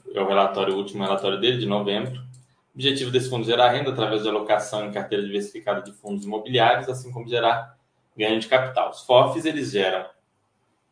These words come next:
ganho de capital e distribuem também rendimento daquela alocação de fundos deles.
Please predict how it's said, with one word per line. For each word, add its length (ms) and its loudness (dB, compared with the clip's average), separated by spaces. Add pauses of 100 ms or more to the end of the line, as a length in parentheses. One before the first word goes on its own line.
(280)
ganho 320 0
de 120 -8
capital 760 4 (260)
e 120 -2
distribuem 520 -2
também 300 -2
rendimento 580 -4
daquela 300 -2
alocação 560 0
de 80 -8
fundos 420 -8
deles. 400 -8